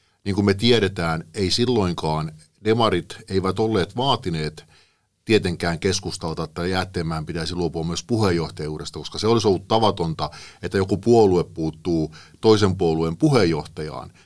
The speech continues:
Demareillahan oli valta niin ikään kuin painostaa Jäätteenmäki luopumaan pääministerin paikalta, mutta ei puheenjohtajan paikalta. Eli summa summarum,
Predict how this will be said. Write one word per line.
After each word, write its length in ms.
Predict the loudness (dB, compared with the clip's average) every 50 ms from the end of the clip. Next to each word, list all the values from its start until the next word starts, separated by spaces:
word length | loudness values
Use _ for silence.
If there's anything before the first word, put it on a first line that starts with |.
| _ _ 0
Demareillahan 600 | 2 4 4 6 4 4 4 4 2 0 -2 -2
oli 160 | 0 0 2
valta 360 | 4 4 4 4 2 0 -2
niin 360 | -2 -2 -4 -6 -6 -6 -6
ikään 220 | -6 -4 -4 -4 -4
kuin 220 | -2 -4 -4 -2
painostaa 480 | 0 0 0 0 -2 -6 -6 -4 -2 0
Jäätteenmäki 580 | 2 2 2 0 -2 -4 -6 -6 -6 -6 -6
luopumaan 440 | -4 -4 -4 -4 -4 -4 -4 -4 -2
pääministerin 640 | 0 0 0 0 0 -2 -4 -4 -6 -8 -10 -10 -8
paikalta, 560 | -8 -8 -8 -8 -10 -14 -16 -16 -18 -20 -20 _ _ _ -20 -20 -20 -16 -6 -2
mutta 300 | -2 0 0 2 2 4
ei 100 | 4 4
puheenjohtajan 720 | 4 4 4 6 4 4 0 -2 -4 -8 -8 -8 -8 -8
paikalta. 500 | -10 -10 -10 -10 -12 -14 -12 -14 -16 -18 -16 _ -2
Eli 260 | 0 0 0 0 -2
summa 300 | 0 0 2 2 2 0
summarum, 500 | 2 2 2 4 4 2 2 0 -2 -4